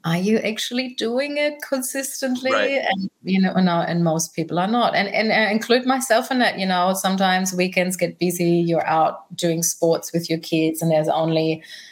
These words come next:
Speaker 1: sausage sizzles and, you know, white bread with sausages available, and you're starving and you're gonna eat that. But guess what? Usually, like, an hour later, I'm already hungry
Speaker 2: Yep.
Speaker 1: again and I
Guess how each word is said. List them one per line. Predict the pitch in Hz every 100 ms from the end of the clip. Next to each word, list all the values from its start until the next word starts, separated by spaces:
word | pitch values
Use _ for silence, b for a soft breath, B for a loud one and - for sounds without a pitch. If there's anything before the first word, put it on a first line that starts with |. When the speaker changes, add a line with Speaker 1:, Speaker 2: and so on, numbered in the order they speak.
| B B
Speaker 1:
sausage | - - 180 170 175 -
sizzles | - 180 170 170 170 165 165 175
and, | 160 160 165
you | 170
know, | 165 156 165
white | 165 165 160 -
bread | 160 160 160
with | 175
sausages | - 175 175 170 175 170
available, | 170 165 165 170 165 165 160
and | 160 170
you're |
starving | 175 - 165 160 165 165 165
and | 165
you're | 160
gonna | 165 160 -
eat | 160 165
that. | 160 165 -
But | 175
guess | 208 220 -
what? | 220 196 170
Usually, | 190 202 196 185
like, | 175 165 170
an | 170
hour | 160 165 170
later, | 160 165 190
I'm | 220 - 175 160
already | 165 170 175
hungry | 170 165 165 170
Speaker 2:
Yep. | 160
Speaker 1:
again | - 165 165
and |
I | 160